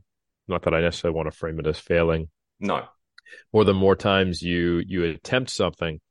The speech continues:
Speaker 1: that when you finally do succeed, it, it makes it that much more rich. Um,
Speaker 2: Absolutely.
Speaker 1: is, is probably the way I would frame it. So,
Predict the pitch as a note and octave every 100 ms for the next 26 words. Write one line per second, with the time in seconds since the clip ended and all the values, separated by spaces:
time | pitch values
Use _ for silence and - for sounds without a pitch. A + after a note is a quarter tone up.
0 | _ - - F#2 F#2 G2+ F2+ F#2 - A#2+
1 | A2 F2 G2 G2+ - - - F#2+ F2 D#2
2 | D2 - - F2+ E2+ F2+ E2+ E2 - D#2+
3 | D#2+ - D#2+ - D#2+ D2 F2+ - - -
4 | _ - - - D#2+ D#2+ D2+ - E2+ -
5 | F2+ - - F#2+ F#2 E2+ E2+ D#2 D#2 D#2+
6 | - E2+ E2 G2+ - G2 F2 D#2+